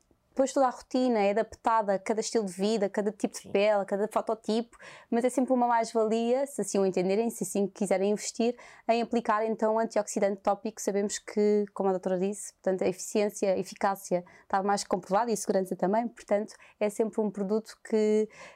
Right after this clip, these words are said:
Speaker 1: que damos primazia, mesmo a nível de, de recomendação, mesmo a nível de formação, nós damos muita prioridade,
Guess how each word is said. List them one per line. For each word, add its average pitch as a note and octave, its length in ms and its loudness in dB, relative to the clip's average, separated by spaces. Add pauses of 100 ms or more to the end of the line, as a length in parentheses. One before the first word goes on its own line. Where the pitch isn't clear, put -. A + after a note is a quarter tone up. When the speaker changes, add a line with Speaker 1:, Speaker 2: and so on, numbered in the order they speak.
(140)
Speaker 1:
que A3+ 120 0
damos A3 260 2
primazia, A3 760 0
mesmo G#3+ 260 0
a - 20 2
nível G3+ 300 2
de, F#3+ 320 0
de F3 80 -6
recomendação, G3+ 840 0
mesmo F#3+ 240 -2
a G#3 40 2
nível G3 220 2
de - 60 -10
formação, F#3+ 440 0
nós G3+ 160 0
damos G#3+ 160 0
muita G#3+ 180 0
prioridade, G3 560 0